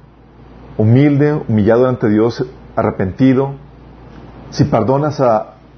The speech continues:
a tu prójimo, así como tú has recibido el perdón, y te mantienes firme en la fe, sucede esto. Lamentaciones tres veintitrés, de donde dice que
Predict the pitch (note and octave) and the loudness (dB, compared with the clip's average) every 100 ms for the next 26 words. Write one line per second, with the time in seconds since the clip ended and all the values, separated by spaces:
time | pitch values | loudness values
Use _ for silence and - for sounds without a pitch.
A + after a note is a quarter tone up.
0 | - - - - - D3 C#3 C#3+ C#3 C#3 | -20 -10 -6 -4 -4 0 0 0 -4 -4
1 | C#3 A#2 B2 - B2 C#3 C3 B2 C3 C3 | -6 -6 -6 -2 0 0 -2 -2 -2 -2
2 | G#2+ A#2 A#2 - D3 B2+ G#2+ G#2 D3 C#3+ | -4 -6 -8 -10 -6 -4 -2 -2 -2 -2
3 | C#3 C3 B2 G#2 B2+ C#3+ - - - - | -2 0 -2 -2 -4 -6 -12 -20 -20 -20
4 | - - - - - G#2+ B2+ A#2 A2 - | -20 -20 -20 -20 -6 0 2 2 -2 -6
5 | - - - - - - - - - - | -16 -20 -20 -20 -20 -20 -20 -20 -20 -20
6 | - - - A2 G#2 A2 B2+ B2 A#2+ A#2+ | -20 -10 -2 0 0 0 0 0 0 0
7 | A#2+ A2+ A#2+ A2+ A2+ A2 G#2+ A2 A2+ B2 | 0 -2 -2 0 0 -2 0 0 0 0
8 | A#2 A2+ | -2 -2